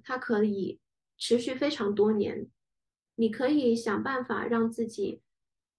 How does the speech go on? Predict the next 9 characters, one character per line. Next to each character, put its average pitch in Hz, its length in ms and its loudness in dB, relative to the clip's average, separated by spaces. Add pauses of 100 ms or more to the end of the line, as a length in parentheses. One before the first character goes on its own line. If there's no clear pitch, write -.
(160)
更 262 200 0
加 226 600 -2
和 208 200 4
谐 226 220 2
地 208 140 2
跟 208 120 0
他 220 160 0
相 233 300 0
处， - 300 -4